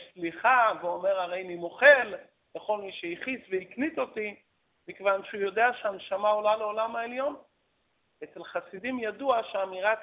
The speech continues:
קריאת שמע שעל המיטה זה רגעים מאוד חשובים, גם אם זה כמה דקות בלבד, אבל זה רגעים שאתה יודע שהנשמה עולה במובן מסוים לעולם העליון.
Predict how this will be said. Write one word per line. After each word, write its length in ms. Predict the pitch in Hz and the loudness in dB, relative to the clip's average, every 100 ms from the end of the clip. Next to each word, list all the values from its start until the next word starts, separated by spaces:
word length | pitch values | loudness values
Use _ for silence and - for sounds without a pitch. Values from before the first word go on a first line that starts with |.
| - | -6
קריאת 340 | 196 196 196 196 | -2 0 0 -4
שמע 280 | 196 196 | -4 -4
שעל 260 | 190 185 185 | -2 -4 -2
המיטה 600 | 190 202 - 262 226 226 220 - _ _ | -4 -8 -6 -2 -2 -2 -6 -20 _ _
זה 80 | - | -10
רגעים 380 | 185 175 190 247 | -8 -6 -6 -6
מאוד 240 | 233 233 | -6 -8
חשובים, 600 | - 220 - 214 220 208 - _ _ _ - | -8 -14 -12 -8 -8 -10 -18 _ _ _ 2
גם 220 | 220 240 | 2 2
אם 180 | 233 202 | -6 -8
זה 100 | 180 | -8
כמה 340 | - 180 196 | -4 -2 0
דקות 400 | 214 175 - 202 | 0 -4 -6 -10
בלבד, 440 | 190 214 226 277 240 | -10 -4 2 2 2
אבל 200 | 208 196 | -2 -6
זה 80 | 190 | -6
רגעים 420 | 196 202 214 277 | -8 -6 -6 -6
שאתה 320 | 262 220 214 202 | -8 -8 -6 -6
יודע 360 | 202 233 226 220 | -4 -2 -4 -4
שהנשמה 720 | 185 185 - 180 196 226 269 - - _ _ _ - | -8 -8 -12 -4 0 2 0 -4 -18 _ _ _ 0
עולה 460 | 208 208 247 285 | 2 6 6 6
במובן 560 | 285 202 196 180 208 233 226 | 2 -4 -6 -2 0 0 -4
מסוים 480 | - - 190 202 202 | -12 -6 -2 -2 -2
לעולם 440 | 160 156 160 165 | -4 -2 -2 -2
העליון. 380 | 151 147 139 | -6 -6 -10